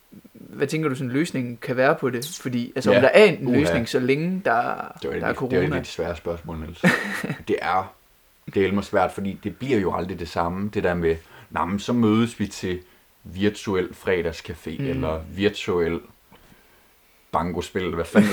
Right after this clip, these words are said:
Speaker 2: ved jeg. <laughs> Altså, det, det, det har sgu bare ikke samme charme, eller hvad man skal sige, og, og, og det der med at,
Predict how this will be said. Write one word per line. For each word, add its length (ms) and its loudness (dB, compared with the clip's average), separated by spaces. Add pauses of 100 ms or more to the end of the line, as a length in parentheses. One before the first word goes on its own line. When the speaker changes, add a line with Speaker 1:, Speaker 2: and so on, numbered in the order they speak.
Speaker 2:
ved 80 4
jeg. 520 10
<laughs> 40 6
Altså, 280 2 (1040)
det, 240 -2
det, 720 6
det 80 -4
har 180 -6
sgu 220 -10
bare 260 -2
ikke 160 -6
samme 260 0
charme, 440 -2
eller 140 -10
hvad 100 -4
man 140 -2
skal 160 -16
sige, 380 -6
og, 340 0 (1500)
og, 180 -8
og 120 -8
det 100 0
der 100 6
med 120 4
at, 340 6